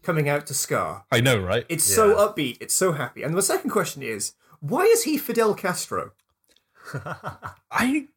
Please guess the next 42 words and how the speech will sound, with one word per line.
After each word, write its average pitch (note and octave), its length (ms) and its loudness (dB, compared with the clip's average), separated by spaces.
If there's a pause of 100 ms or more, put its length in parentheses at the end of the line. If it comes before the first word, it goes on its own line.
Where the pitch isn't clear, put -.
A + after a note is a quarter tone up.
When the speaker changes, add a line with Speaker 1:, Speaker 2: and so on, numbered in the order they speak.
(300)
Speaker 2:
really A#3 560 0
not D#3+ 200 2
sure, D#3+ 260 2
'cause B2+ 180 -4
I'm D#3 140 2
not F3 140 0
watching F#3+ 280 -2
the A#2+ 60 -2
week-to-week G2+ 420 -6
product. F#2 300 -6 (540)
Speaker 1:
I B3 60 2
just, D4+ 120 0
Speaker 2:
So B3 120 6
Speaker 1:
I - 60 6
just A3 140 2
saw E4 120 2
him D4+ 60 4
and A#3 80 4
I - 20 6
was G3 100 4
like, G3+ 160 4
"Oh, A4 200 4
that's, - 140 -2
that's, C#4+ 280 0
uh, C4+ 160 4
Sami C#4+ 280 0
Zayn." B3 200 0
What A#3+ 420 2
the C#3+ 220 0
fuck - 640 -10
is F#3+ 200 -2
up B3 220 -4
with, G3+ 220 -2
why F#3+ 260 -4
is C#4+ 160 -2
he A#3+ 80 -4
wear-, A3 260 0
why E3+ 280 -2
is A3+ 80 -4
his G#3 120 -6
beard A3+ 320 -2
like - 200 -2